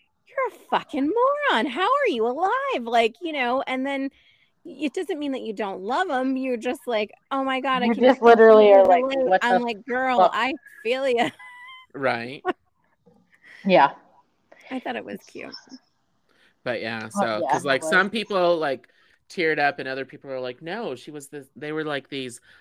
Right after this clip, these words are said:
Speaker 3: heartless people in the first movie, hell-bent
Speaker 1: No,
Speaker 3: on
Speaker 1: 'cause
Speaker 3: stealing
Speaker 1: they loved
Speaker 3: souls."
Speaker 1: each o-, it doesn't matter. They loved each other. That was a
Speaker 3: Yeah.
Speaker 1: family. Like,
Speaker 3: Right.
Speaker 1: yes, it's a fucked up family, but it was a family all the same. They were for each other.
Speaker 3: Right.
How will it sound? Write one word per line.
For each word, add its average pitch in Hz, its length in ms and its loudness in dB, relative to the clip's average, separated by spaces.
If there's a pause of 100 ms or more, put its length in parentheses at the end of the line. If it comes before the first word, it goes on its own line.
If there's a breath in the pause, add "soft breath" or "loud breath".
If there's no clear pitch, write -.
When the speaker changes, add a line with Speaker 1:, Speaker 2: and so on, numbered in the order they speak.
Speaker 3:
heartless 165 540 -2
people 175 440 -6
in 117 100 -8
the 117 80 -10
first 160 380 -10
movie, 110 500 -10
hell-bent 139 580 -4
Speaker 1:
No, - 20 -6
Speaker 3:
on 127 160 -4
Speaker 1:
'cause - 20 -14
Speaker 3:
stealing 262 420 -4
Speaker 1:
they 403 120 -4
loved 302 340 0
Speaker 3:
souls." 466 200 -4
Speaker 1:
each - 140 -12
o-, 320 40 -4
it 285 180 -2
doesn't 392 280 -8
matter. 285 300 -6
They 226 140 -8
loved 196 340 -8
each 277 240 -14
other. 214 200 -6
That 233 200 -6
was 254 140 -6
a - 120 -6
Speaker 3:
Yeah. 254 360 -4
Speaker 1:
family. - 360 -16
Like, 320 300 -6
Speaker 3:
Right. 117 380 0
Speaker 1:
yes, 240 140 2
it's 240 140 -10
a 220 40 -6
fucked - 340 -6
up 214 200 -6
family, 185 340 -12
but 208 180 -6
it 220 80 -8
was 262 160 -8
a 254 80 -8
family 262 500 -10
all 180 120 -12
the 190 120 -14
same. 254 420 -6
They 226 120 -4
were 208 220 -6
for 220 320 -6
each - 240 -8
other. 233 380 -4 (680)
Speaker 3:
Right. 117 420 0